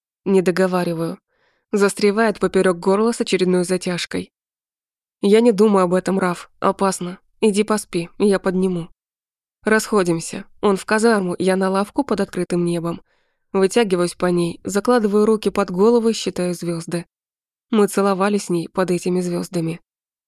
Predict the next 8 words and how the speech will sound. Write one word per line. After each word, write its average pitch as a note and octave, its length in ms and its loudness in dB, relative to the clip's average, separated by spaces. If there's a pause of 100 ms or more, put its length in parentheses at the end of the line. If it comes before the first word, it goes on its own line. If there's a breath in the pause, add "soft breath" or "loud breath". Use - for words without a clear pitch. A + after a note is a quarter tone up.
(220)
Поднимается A#3+ 520 4
легкий A#3 360 0
теплый F#3 400 -2
ветер. E3+ 400 -6 (480)
Стягиваю F#3+ 520 0
с - 20 -10
себя F#3+ 220 -2
футболку, F#3+ 600 -4